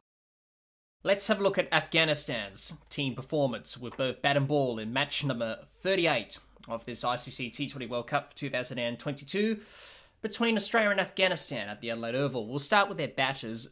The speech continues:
Gurbaz, thirty, Gandhi, two, Ibrahim Zadran, twenty-six, Nab-,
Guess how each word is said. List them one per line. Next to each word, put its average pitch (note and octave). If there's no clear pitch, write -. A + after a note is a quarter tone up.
Gurbaz, C#3+
thirty, C3+
Gandhi, D3
two, D3
Ibrahim D#3
Zadran, C3+
twenty-six, C3
Nab-, C3+